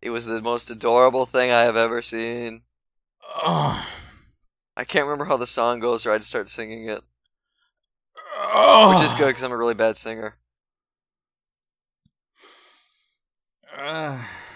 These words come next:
Speaker 2: I need a, I need a ukulele because I'm fat, so I can do that, um, Somewhere Over the Rainbow song really funny.
Speaker 1: There you go.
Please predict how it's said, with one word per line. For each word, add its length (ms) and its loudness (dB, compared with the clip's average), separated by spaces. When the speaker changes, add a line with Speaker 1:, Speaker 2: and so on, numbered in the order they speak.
Speaker 2:
I 120 -6
need 160 -8
a, 120 -2
I 60 -2
need 160 -2
a 60 -4
ukulele 800 -6
because 260 -6
I'm 140 -4
fat, 580 -4
so 140 -6
I 140 -6
can 220 -12
do 280 -8
that, 300 -4
um, 380 -10
Somewhere 360 -8
Over 120 -6
the 80 -6
Rainbow 360 -8
song 500 -8
really 200 -8
funny. 360 -10
Speaker 1:
There 100 -6
you 140 -8
go. 240 -8